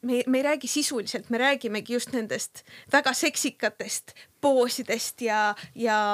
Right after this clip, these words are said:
ja tehnikatest ja, ja ma ei ütle, et poosid ja tehnikad ei ole seksuaalsuse osa.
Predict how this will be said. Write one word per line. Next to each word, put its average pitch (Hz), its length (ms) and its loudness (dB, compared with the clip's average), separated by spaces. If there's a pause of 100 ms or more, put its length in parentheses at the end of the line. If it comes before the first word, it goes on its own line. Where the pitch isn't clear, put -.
(300)
ja 214 240 0 (680)
tehnikatest 247 960 0
ja, 233 180 2
ja 254 120 2
ma 262 120 2
ei 330 100 2
ütle, 247 200 -2
et - 60 -16
poosid 320 340 -4
ja - 100 0
tehnikad 262 380 -4
ei 269 100 0
ole 262 160 2
seksuaalsuse 254 580 -2
osa. 415 280 0